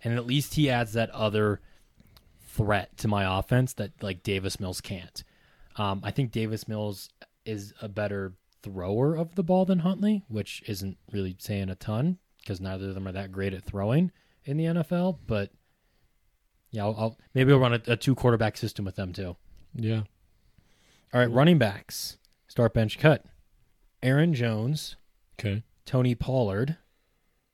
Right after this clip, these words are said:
Speaker 1: Jamal Williams.
Speaker 2: I'm starting Pollard.
Speaker 1: Mm-hmm.
Speaker 2: I'm keeping Williams, and I'm cutting Aaron Jones.
Speaker 1: Really?
Speaker 2: Yeah. I think Pollard is one of the best in the league right now.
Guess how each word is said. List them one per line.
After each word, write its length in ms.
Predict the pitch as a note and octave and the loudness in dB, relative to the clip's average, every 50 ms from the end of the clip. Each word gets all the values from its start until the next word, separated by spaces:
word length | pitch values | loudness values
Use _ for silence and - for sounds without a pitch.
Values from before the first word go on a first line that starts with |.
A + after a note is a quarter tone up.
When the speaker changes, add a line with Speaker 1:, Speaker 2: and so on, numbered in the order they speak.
| _ | _
Speaker 1:
Jamal 340 | - A2+ A2 A2 A2+ A2+ A2 | -2 0 2 4 4 6 6
Williams. 640 | G2+ G#2+ G#2+ G#2 G2 F#2+ F#2 G2 G#2+ - - - - _ _ _ _ _ _ _ _ _ _ _ _ _ _ _ _ _ _ _ _ _ _ _ _ _ _ _ _ _ _ _ _ _ - - _ _ _ | 6 6 4 4 2 0 -4 -8 -12 -12 -12 -14 -16 _ _ _ _ _ _ _ _ _ _ _ _ _ _ _ _ _ _ _ _ _ _ _ _ _ _ _ _ _ _ _ _ _ -20 -20 _ _ _
Speaker 2:
I'm 200 | - C#3 C#3 C#3 | -4 -4 -2 -2
starting 640 | - - - - - - C3+ B2+ B2+ C3+ C#3 C#3+ C#3+ B2 | -4 -6 -8 -8 -2 2 6 6 8 6 6 4 2 -2
Pollard. 540 | - - G#2+ G#2 G2+ G2 G2 G2+ A#2 B2 - _ _ _ _ _ _ _ _ - | -2 0 2 2 2 2 2 0 -2 -4 -8 _ _ _ _ _ _ _ _ -4
Speaker 1:
Mm-hmm. 280 | A#2 G2+ A2 A2 A2+ B2 - _ _ _ _ _ _ _ _ _ _ _ _ _ _ _ _ _ _ _ _ | -2 0 2 2 2 0 -2 _ _ _ _ _ _ _ _ _ _ _ _ _ _ _ _ _ _ _ _
Speaker 2:
I'm 200 | A#2 A#2 A#2 A2+ | -4 -2 -2 -4
keeping 680 | - - - C3+ C3 B2 - C3 A#2 A#2 A#2+ A#2+ - | -4 2 4 4 4 4 2 2 0 0 -2 -4 0
Williams, 500 | C#3 B2 A#2 A2+ A2 G#2+ G#2 G2+ G2+ F#2+ | 4 6 6 6 6 6 4 2 0 -2
and 140 | G2 G#2 G#2 | -2 0 0
I'm 220 | G2+ G2 G2+ G#2+ - _ _ - | 0 0 -2 -6 -10 _ _ -4
cutting 260 | - A#2 A2+ A2 G#2+ | 0 0 0 2 0
Aaron 220 | G#2+ G2+ G2+ G2 | 0 -2 -2 -2
Jones. 320 | G2 F#2+ F#2+ F#2 F#2 - _ _ _ _ _ _ _ _ _ _ - | -2 -4 -6 -6 -8 -12 _ _ _ _ _ _ _ _ _ _ 0
Speaker 1:
Really? 480 | G#2+ A2+ B2+ C3 A#2+ G#2 - - - _ _ _ - - - | 2 4 6 6 6 4 2 -2 -10 _ _ _ -20 -8 -2
Speaker 2:
Yeah. 220 | B2 G#2+ F#2 F2+ F#2+ - _ _ _ _ _ _ _ _ _ _ _ _ _ _ - - - | -2 0 0 -2 -4 -8 _ _ _ _ _ _ _ _ _ _ _ _ _ _ -20 -10 -4
I 120 | B2+ C3 | -2 0
think 240 | C3 C#3+ C3+ A2 - | 2 2 0 0 2
Pollard 460 | - B2 B2 B2 B2+ B2+ B2 B2 A#2 | 4 6 6 6 6 6 4 4 2
is 180 | A#2 A2+ G#2+ G#2+ | 0 0 -2 0
one 160 | A2 A2+ A2+ | 0 0 0
of 60 | A2+ A2 | 2 0
the 80 | A2 | 2
best 320 | G#2 A2 A2 G#2+ - - - | 2 2 2 2 0 -2 -4
in 60 | A2+ | -2
the 60 | A2 | -2
league 240 | A2 G#2+ A2 G#2+ G#2 | 0 0 0 0 2
right 160 | A2 G#2+ G#2+ | 2 2 2
now. 300 | G#2+ A2 A2 A2 G#2+ G2+ | 2 0 0 0 0 -2